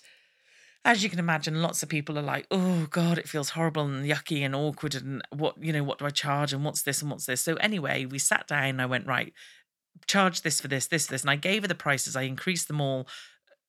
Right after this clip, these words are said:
So they made sense again. So it wasn't like suddenly there's a big jump on one and not on something else. And then I said to her,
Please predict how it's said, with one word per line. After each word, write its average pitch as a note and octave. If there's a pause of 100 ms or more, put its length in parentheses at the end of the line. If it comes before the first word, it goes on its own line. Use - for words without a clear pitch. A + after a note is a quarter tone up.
(160)
So E3+
they F3+
made D#3+
sense C#3
again. C#3
So C#3+
it C#3
wasn't D3
like C#3+
suddenly C#3+
there's C3+
a C#3
big C3
jump C3+
on C#3
one B2+
and B2+
not C3
on C3
something C3+
else. A#2+ (640)
And F3
then G#3
I B3+
said A#3+
to D#3
her, -